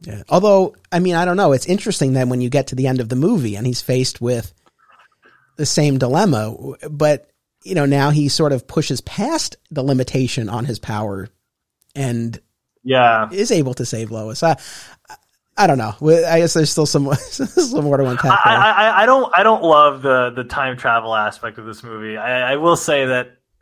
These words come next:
Speaker 2: I know we keep saying this is a perfect movie, but that's, like, that and there's one other scene in the movie that I feel like I don't, like, love.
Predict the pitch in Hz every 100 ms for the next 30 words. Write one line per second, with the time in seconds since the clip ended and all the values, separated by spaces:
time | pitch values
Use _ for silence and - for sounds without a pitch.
0 | - 147 147 135 156 - 139 127 131 117
1 | 120 123 120 143 - 165 - _ - _
2 | _ _ _ 131 156 180 170 147 127 160
3 | 156 147 127 147 131 120 117 113 113 110
4 | 110 123 113 110 107 - _ _ _ _
5 | _ _ _ _ _ _ 135 135 131 120
6 | 117 - 123 117 104 92 92